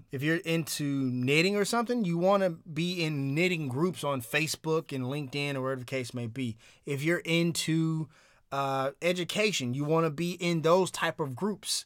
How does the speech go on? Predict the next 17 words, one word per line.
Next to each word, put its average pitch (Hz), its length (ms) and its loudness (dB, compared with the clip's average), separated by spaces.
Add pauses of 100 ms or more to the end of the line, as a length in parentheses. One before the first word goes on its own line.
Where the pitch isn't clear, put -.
(280)
and 135 120 -6
sittings 180 440 2
on 147 180 -2
Facebook 151 760 -4
and 127 180 -6
LinkedIn 143 760 -4
and, 113 200 -4 (340)
uh, 117 180 -4 (100)
Instagram. 139 840 -4 (500)
Uh, 135 260 0 (140)
but 180 320 6
let 226 160 -2
me 359 120 2
say, 208 400 2
in 254 280 2
your 220 160 4
networking, 139 760 0